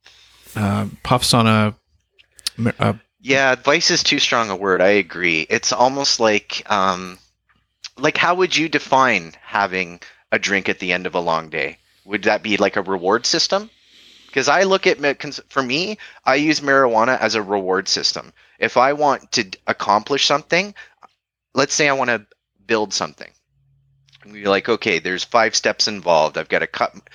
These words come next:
Speaker 2: cut my pieces. I've gotta sand them down. I gotta glue them. I gotta stain it, and I gotta clear coat it." Something like that.
Speaker 1: Mm-hmm.
Speaker 2: So I break it down into steps, and then once I accomplish that step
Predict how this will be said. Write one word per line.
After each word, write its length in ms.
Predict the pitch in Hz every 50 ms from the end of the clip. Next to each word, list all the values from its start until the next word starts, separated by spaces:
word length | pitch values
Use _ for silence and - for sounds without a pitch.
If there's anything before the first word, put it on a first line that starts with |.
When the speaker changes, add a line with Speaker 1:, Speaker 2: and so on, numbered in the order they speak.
| - - - _
Speaker 2:
cut 180 | - 143 123 -
my 100 | 123 120
pieces. 460 | - - 123 120 120 - - 120 107
I've 100 | 101 95
gotta 180 | 98 92 87 90
sand 340 | - - - 120 120 120 113
them 100 | 104 98
down. 280 | 90 104 110 113 117 110
I 80 | 101
gotta 240 | 90 92 87 85 87
glue 340 | 82 - 107 127 127 131 123
them. 220 | 135 131 131 123
I 60 | 101
gotta 240 | 85 90 90 85 85
stain 340 | - - - 104 110 110 113
it, 80 | 110 -
and 100 | 98 101
I 60 | 98
gotta 200 | 92 95 95 90 -
clear 280 | - - 101 90 87
coat 240 | - - 85 67 65
it." 120 | 62 58 _ _ _ -
Something 300 | - - 101 - 90 98
like 200 | 90 87 87 -
that. 280 | - 85 64 - - _ - -
Speaker 1:
Mm-hmm. 220 | 113 117 123 120 - - _ -
Speaker 2:
So 380 | - - 127 113 113 107 95 - - - - - _ _ - -
I 80 | 110
break 260 | 95 104 117 120 -
it 80 | 135 -
down 220 | 143 123 120 120
into 180 | 113 104 101 90
steps, 720 | - - - - 143 139 101 95 - - - - - - - _ _ -
and 180 | 117 123 123
then 240 | 123 123 123 127 123 - -
once 320 | 113 127 139 156 156 -
I 80 | 160 156
accomplish 640 | 139 131 - - - 135 135 - 135 117 - -
that 260 | 123 113 104 78 -
step 480 | - - - - 143 143 127 71 -